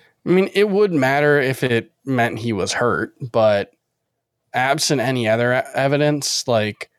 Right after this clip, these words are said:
he threw ninety pitches in this start. He hadn't gone deep into his previous couple of starts. We know that this is still a point where, like, I think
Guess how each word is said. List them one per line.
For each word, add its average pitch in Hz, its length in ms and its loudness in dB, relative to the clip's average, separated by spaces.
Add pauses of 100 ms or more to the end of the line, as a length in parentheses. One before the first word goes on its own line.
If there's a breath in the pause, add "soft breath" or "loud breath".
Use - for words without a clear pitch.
(380)
he - 140 -4
threw 156 180 2
ninety 131 280 0
pitches 117 500 -2 (160)
in 123 160 -2
this 113 160 0
start. 110 340 2
He 113 120 -4
hadn't 107 260 -2
gone 101 260 0
deep 104 200 -4
into 104 160 -2
his 101 120 -2
previous 101 420 -2
couple 101 300 -2
of 95 60 -6
starts. 104 520 0 (540 soft breath)
We 110 140 0
know 117 260 2
that 113 160 -4
this - 180 0
is 110 100 0
still 117 280 2
a 110 100 0
point 113 440 -2
where, 104 460 0 (920)
like, 123 240 0 (260)
I 131 100 0
think 170 360 2